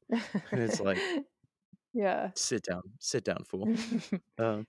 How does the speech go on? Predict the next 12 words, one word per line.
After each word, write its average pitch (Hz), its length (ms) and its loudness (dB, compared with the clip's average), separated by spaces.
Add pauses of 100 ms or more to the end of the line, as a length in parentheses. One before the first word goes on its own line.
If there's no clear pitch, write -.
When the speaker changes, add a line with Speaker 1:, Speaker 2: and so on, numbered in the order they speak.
Speaker 2:
Right, 180 200 0
just - 220 -6
wait 196 260 4
till 180 100 0
you - 140 -2
see - 400 -6
Speaker 1:
Right. - 80 -8
Speaker 2:
what's - 180 -10
coming. 175 400 -8 (1700)
Speaker 1:
Well, 185 240 12
you 185 140 8
know, 185 120 10